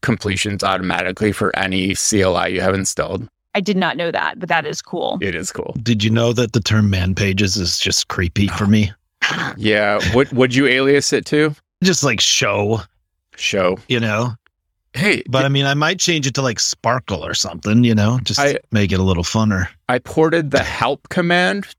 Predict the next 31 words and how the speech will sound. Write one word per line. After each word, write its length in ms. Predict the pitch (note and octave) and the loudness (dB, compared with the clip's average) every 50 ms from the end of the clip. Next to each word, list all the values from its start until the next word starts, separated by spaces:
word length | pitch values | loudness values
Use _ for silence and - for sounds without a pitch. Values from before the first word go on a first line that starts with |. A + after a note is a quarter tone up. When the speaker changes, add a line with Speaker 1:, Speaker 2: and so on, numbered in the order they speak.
| _ _ | _ _
Speaker 1:
to 180 | - - C#3+ B2 | -2 0 0 0
Fish. 560 | - - - D3 C3 F#2+ - - - - - | 0 2 2 4 4 4 2 -2 -6 -8 -6
So 280 | - - A#2+ A#2 A2 G#2 | 0 2 4 4 4 4
if 220 | F#2+ A2 - - | 2 0 -2 0
anyone's 360 | A2 C3 C3 D3 C#3+ C#3+ A3+ A#3 | 0 0 2 2 2 2 4 4
Speaker 2:
Yeah, 120 | C4+ C#4+ | 4 4
Speaker 1:
trying 200 | C#4 - - A3 | 2 0 2 2
Speaker 2:
yeah, 100 | A#3+ A3+ | 2 2
Speaker 1:
out 60 | G3+ | 2
Speaker 2:
that's 100 | G3 G#3+ | 2 2
Speaker 1:
Fish, 460 | D#3 D3+ B2 G#2 F#2 - - - - - _ _ _ _ _ _ _ _ _ _ _ _ _ _ _ | 2 2 2 2 -2 -4 -10 -14 -16 -18 _ _ _ _ _ _ _ _ _ _ _ _ _ _ _
help 320 | - - - B2+ C3+ C#3 - | -10 -4 -2 -2 -2 -2 -2
Speaker 2:
Yeah, 200 | G3 A#3+ B3+ B3 A3 | 0 0 2 2 0
no, 140 | A3 G#3+ | 0 0
Speaker 1:
now 60 | G#3 G3 | 0 0
Speaker 2:
you 60 | A3 | -2
said 240 | - - A3+ A3+ G3+ | -2 0 0 0 2
that. 240 | G3+ F3+ E3 - - _ _ _ _ _ _ _ | 2 0 -2 -2 -6 _ _ _ _ _ _ _
Speaker 1:
Except 280 | - - - - F3 G3+ | -8 -4 -2 -2 0 2
Speaker 2:
Help 80 | F3+ | 2
Speaker 1:
I 100 | D#3+ D#3 | 2 0
Speaker 2:
now 180 | - F3+ F3+ F3+ | 0 0 -2 -2
works 320 | F3+ F#3+ F#3+ F3+ - - | -2 -2 -4 -4 -4 -8
with 120 | E3+ E3+ - | -8 -6 -4
it. 160 | D3+ - - - _ _ | -4 -4 -6 -8 _ _
Speaker 1:
I 100 | C#3+ C#3 | -2 0
hooked 240 | B2 D3 F3 - - | 2 0 0 0 0
it 80 | G3 G3 | -2 -2
up 120 | G3+ - - | -2 -2 0
to 120 | - D#3+ | 0 0
Dash, 680 | A2 F#2 - - G2 F#2+ F#2 G#2+ A2+ - - - - - | 0 -2 -4 -4 -2 -2 -2 -2 -2 -2 -4 -6 -8 -12